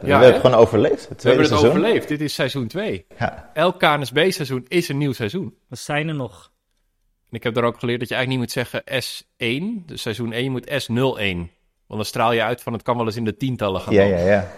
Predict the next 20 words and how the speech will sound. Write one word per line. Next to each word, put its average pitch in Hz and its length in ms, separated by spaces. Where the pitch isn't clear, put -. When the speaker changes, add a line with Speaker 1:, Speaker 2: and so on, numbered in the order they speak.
Speaker 2:
En 120 120
wat 147 120
is, 190 100
wat 143 200
wordt 143 180
jouw 147 120
favoriete 135 480
seizoen? 117 380
Speaker 1:
Nou, 98 340
seizoen 120 460
één, 139 320
hè, 131 180
dan 117 340
gaan 117 180
de 107 60
personages 120 680
worden 113 260
een 120 60
beetje 113 180
neergezet. 135 680